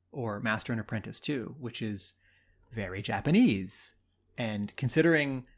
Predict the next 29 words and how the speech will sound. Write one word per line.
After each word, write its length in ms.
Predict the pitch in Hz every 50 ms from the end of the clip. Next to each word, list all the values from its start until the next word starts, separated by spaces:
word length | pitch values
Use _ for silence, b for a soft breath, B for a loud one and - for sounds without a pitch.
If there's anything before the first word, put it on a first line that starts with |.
| _ _ _ -
that 280 | 117 113 107 101 - -
half 360 | - - - 120 120 - -
of 100 | 127 98
this 240 | 117 110 101 - -
declassified 720 | 127 117 - - 110 101 - - - 117 - 107 101 104
story 320 | - - 131 113 107 104
takes 260 | - - 113 107 - -
place 460 | - 120 110 101 98 - - - - _ _ _ _ _ _ -
in 220 | 156 156 160 151
Japan 560 | 127 139 - - 113 165 165 131 107 101 104
with 140 | 104 101 -
ninja 420 | 117 110 127 156 175 156 123 117
stuff, 540 | - - - - 107 101 110 - - - - _ b b b b b b b b b b b b b b b b _ - - _ _ -
uh, 240 | 131 120 110 107 - - 120
one 240 | 117 123 127 127 127
might 340 | 123 120 117 120 123 - - _ _ _ _ _ _ _ _ _
expect, 680 | - 123 - - - - 131 123 117 - - - - - - _ _ _ _ _ _ _ _ _ _ _ _ _ _ -
uh, 240 | 113 107 104 101 -
not 380 | - 127 127 135 143 151 - -
the 460 | 135 123 117 113 113 110 107 107 - _ _ _
sort 180 | - - 123
of 180 | 117 104 - - _ _ _
army, 360 | - 185 180 190 190 180 160 143 131 123 117 110 107 95 104 -
you 120 | 135 123
know, 360 | 107 104 101 101 104 101 95 - _ _ _ _ _ -
painted 400 | - 131 135 120 131 123 107 98
stencil 500 | - - 143 131 123 - - 123 110 110
on 280 | 117 113 117 110 104 104
metal 560 | 117 123 107 110 113 107 101 98 95 -